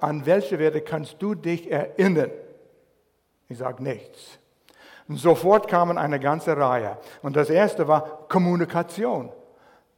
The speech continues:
Und Kommunikation war sehr wichtig, dass wir miteinander reden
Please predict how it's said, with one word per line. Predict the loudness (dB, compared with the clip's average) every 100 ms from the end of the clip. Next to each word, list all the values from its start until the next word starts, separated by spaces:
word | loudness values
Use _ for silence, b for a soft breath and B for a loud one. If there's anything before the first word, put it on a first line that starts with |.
| _ _ _ _ _ _ _ _ _
Und | -18 -16
Kommunikation | -16 -12 -12 -12 -14 -14 -12 -12 -12
war | -16
sehr | -20 -16 -12 -12 -12
wichtig, | -14 -16 -20 -20 _ _ b b b
dass | -6 -4
wir | -6 -6
miteinander | 4 4 4 2 4 4 4 2 4
reden | 4 2 0